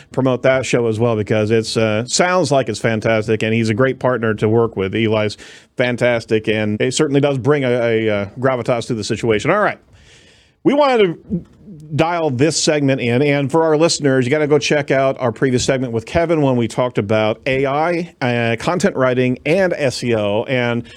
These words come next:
all the advantages, the tools, and the risks, uh, in that space. Uh, kind of the undiscovered country that we were talking about. But this is discovered country,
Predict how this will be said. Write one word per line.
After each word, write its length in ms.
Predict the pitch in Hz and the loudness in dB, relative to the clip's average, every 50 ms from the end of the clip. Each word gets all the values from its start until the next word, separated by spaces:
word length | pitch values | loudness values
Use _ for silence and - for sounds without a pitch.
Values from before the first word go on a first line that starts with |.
| - - - - | -20 -18 -6 -2
all 140 | 101 113 113 | 0 0 2
the 100 | 117 117 | 2 2
advantages, 640 | 117 127 131 143 156 143 120 139 135 135 135 123 | 2 0 0 0 0 0 2 2 2 2 0 -2
the 100 | 120 110 | -4 -6
tools, 340 | - - 151 143 143 131 117 | -2 0 2 2 2 4 4
and 160 | 139 147 147 | 2 2 4
the 80 | 127 120 | 2 2
risks, 600 | 117 120 151 165 160 - - - - - - - - - - - _ - | 4 2 2 2 2 -2 -4 -4 -4 -4 -4 -4 -8 -20 -20 -20 _ -4
uh, 160 | - 127 127 131 | -2 -2 -2 0
in 200 | 151 185 226 220 | 0 0 0 2
that 240 | 180 123 104 104 92 | 2 0 -2 -2 -6
space. 500 | - - - - 95 98 104 107 107 - - | -8 -6 -4 -2 0 0 2 0 0 -2 -2
Uh, 500 | 160 151 185 170 202 - - - 151 143 - | -2 -2 -2 -2 -6 -8 -4 -4 -4 -4 0
kind 160 | - 220 247 | 0 0 0
of 40 | 202 | 2
the 220 | 160 139 127 127 - - _ - | 0 0 -2 -4 -6 -14 _ -4
undiscovered 480 | 143 156 143 127 - - 156 123 113 | -4 -2 -2 -4 -2 -2 -2 -2 0
country 380 | 101 156 160 208 - - 123 113 | -2 0 -2 -2 -2 -2 0 0
that 120 | 113 110 | 0 0
we 80 | 117 107 | 0 -2
were 80 | 104 101 | -2 0
talking 300 | - 190 196 185 - 104 | 0 -2 0 0 -2 -2
about. 260 | 92 95 98 98 - - - - _ _ _ _ _ _ _ _ - - _ - | -2 -2 -2 -4 -6 -12 -20 -20 _ _ _ _ _ _ _ _ -16 -14 _ -4
But 360 | 127 113 127 151 151 151 139 | -2 0 2 2 0 0 2
this 280 | 131 233 285 - - - - | 2 2 2 2 -4 2 2
is 240 | 202 202 190 170 | 4 4 4 4
discovered 480 | 131 127 113 - - 117 104 101 104 98 | 2 0 -2 0 0 -2 -2 -2 -4 -4
country, 480 | - 101 101 101 - - 107 101 101 | -4 -4 -4 -4 -2 -2 0 0 0